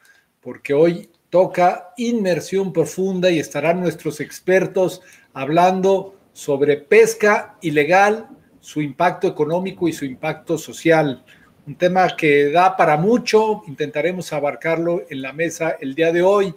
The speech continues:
Y en A Bordo tenemos una exclusiva. Paula Escurra nos hablará sobre los manglares del río San Pedro Mártir. Hoy se publicó en la revista científica Proceedings of the National Academy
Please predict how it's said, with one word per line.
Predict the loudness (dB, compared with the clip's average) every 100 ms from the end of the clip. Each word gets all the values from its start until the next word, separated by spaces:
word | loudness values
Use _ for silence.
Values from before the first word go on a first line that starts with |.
| -14 -20 -20 _ -4
Y | 0 0 -2
en | -4 0
A | 2
Bordo | 6 4 6 2
tenemos | 2 -2 -2 -4 -6
una | -4 -4
exclusiva. | -6 -10 -10 -4 0 2 2 2
Paula | 2 2 0
Escurra | 0 0 2 4 4 4 0 -12 _ _ _
nos | -10 -10 -6
hablará | -4 -2 0 4 4 2
sobre | 0 -2 0 2
los | 0 0
manglares | -4 -4 2 4 6 2 2
del | -2 0
río | -2 0 0 0
San | -6 -12 -12
Pedro | -6 -2 0 0
Mártir. | -2 2 2 2 0 -2 -2 -6 _ _ _ 2
Hoy | 2 2
se | -2 -6
publicó | -4 -8 -6 -2 2 2
en | 0
la | -2
revista | -2 -2 -4 -4 -4
científica | -6 -10 -12 -10 -6 -6
Proceedings | -6 -8 -6 -6 -6 -8
of | -10 -8
the | 0 2 2
National | 0 -4 -6 -8 -6 -4
Academy | -4 0 0 0 -6